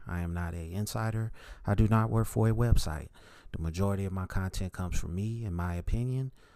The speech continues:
Other information comes from the internet. Today is August twenty-sixth, two thousand twenty. I got about five different segments here for this episode.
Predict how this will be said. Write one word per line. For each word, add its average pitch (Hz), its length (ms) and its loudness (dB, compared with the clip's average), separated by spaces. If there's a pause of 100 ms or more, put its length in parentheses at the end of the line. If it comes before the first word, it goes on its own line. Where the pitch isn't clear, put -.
(160)
Other 98 240 2
information 95 640 -4
comes 90 320 -6
from 104 200 -4
the 123 120 -2
internet. 82 360 -4 (460)
Today 98 480 0
is 98 640 0 (240)
August 98 400 4
twenty-sixth, 101 1040 2 (1160)
two 104 180 8
thousand 87 520 4
twenty. 139 540 10
I 85 60 0
got 87 160 4
about 82 240 2
five 98 320 2
different 92 320 2
segments 110 420 4
here 107 180 6
for - 140 -2
this 95 180 2
episode. 127 680 4